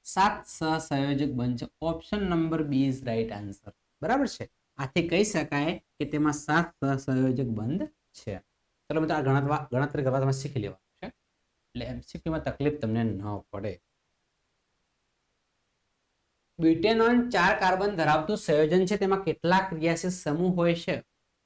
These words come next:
બરાબર છે? તો એમાં કીટોન હોય છે. શું હોય છે? કીટોન. બરાબર છે? ઓપ્શન નંબર સી. શું આવશે? કીટોન. એટલે બ્યુટેનોન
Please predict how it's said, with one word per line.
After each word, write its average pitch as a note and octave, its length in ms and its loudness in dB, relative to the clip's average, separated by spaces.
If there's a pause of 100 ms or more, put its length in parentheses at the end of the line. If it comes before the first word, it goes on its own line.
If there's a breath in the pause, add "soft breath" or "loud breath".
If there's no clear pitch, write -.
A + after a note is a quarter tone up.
(140)
બરાબર A#3+ 280 4
છે? D3 260 -4 (220)
તો - 60 0
એમાં A3+ 220 2
કીટોન A#3 320 4
હોય E3+ 140 6
છે. E3 60 2
શું C#4 220 2
હોય B3+ 100 4
છે? B3+ 60 -8
કીટોન. F#3+ 380 2 (720)
બરાબર C4+ 220 2
છે? - 280 -6
ઓપ્શન F3 300 -2
નંબર F3 260 2
સી. C#3+ 340 -4
શું A3 280 0
આવશે? F#3 240 -2 (480)
કીટોન. D#3 580 0
એટલે - 1500 -16
બ્યુટેનોન G#3+ 760 4